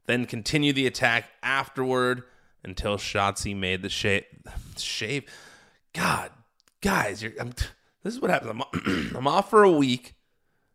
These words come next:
and I'm all jumbled up here. Look at me. Uh, Shotzi made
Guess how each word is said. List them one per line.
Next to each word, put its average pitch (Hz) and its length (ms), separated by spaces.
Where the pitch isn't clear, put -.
and 67 100
I'm 101 100
all 107 420
jumbled 98 460
up 90 200
here. 95 380
Look 117 200
at 85 80
me. 85 240
Uh, 95 320
Shotzi 151 760
made 131 500